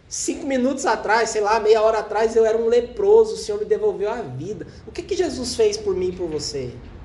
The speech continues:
Pelo que que nós vamos nos prostrar hoje e agradecer? O que faria você cair de joelhos agora e falar, "Senhor Jesus, muito obrigado.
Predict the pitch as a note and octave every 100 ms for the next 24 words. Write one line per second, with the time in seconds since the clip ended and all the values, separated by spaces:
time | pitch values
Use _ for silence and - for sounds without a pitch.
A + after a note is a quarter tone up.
0 | - - - - B3+ B3+ E4 E4 D4+ C#4
1 | C4+ B3+ B3+ - - G#3 - A3 A#3 G#3
2 | G3 A#3 G#3 - - - F#3+ F#3+ G3+ F#3+
3 | F3 - - D3+ C3 B2+ - - - -
4 | - - A4 F4 D#4 E4 D4 A#3+ C#4+ C4+
5 | - B3+ B3 B3+ C4+ - A3+ A#3+ A#3+ G#3+
6 | G3+ G#3+ G#3 G3+ - G#3+ G3 A3 G#3 F3+
7 | D3 F#3+ F#3 G#3 A3+ A#3+ A#3+ A#3 D#3 D#3
8 | F3 E3